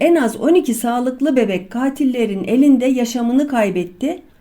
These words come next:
ve soruşturma yürüten savcı tehdit edilene kadar sorumlular seyretti. Konu ortaya çıktıktan sonra bile sorumluluk üstlenmiyorlar.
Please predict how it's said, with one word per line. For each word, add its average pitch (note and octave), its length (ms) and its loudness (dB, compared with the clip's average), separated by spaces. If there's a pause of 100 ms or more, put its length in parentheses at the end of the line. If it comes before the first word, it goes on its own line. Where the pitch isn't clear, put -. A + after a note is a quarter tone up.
(160)
ve D#4 160 2
soruşturma C#4 760 2
yürüten A3+ 540 2
savcı A3+ 560 -2
tehdit A#3 460 0
edilene F#3+ 600 -2
kadar A#3+ 340 -2
sorumlular B3+ 680 -2
seyretti. E3 760 -4 (960)
Konu D4 240 4
ortaya D4+ 440 2
çıktıktan C#4 600 -2
sonra B3 480 0
bile A3 360 -2
sorumluluk B3 640 -4
üstlenmiyorlar. E3+ 1000 -6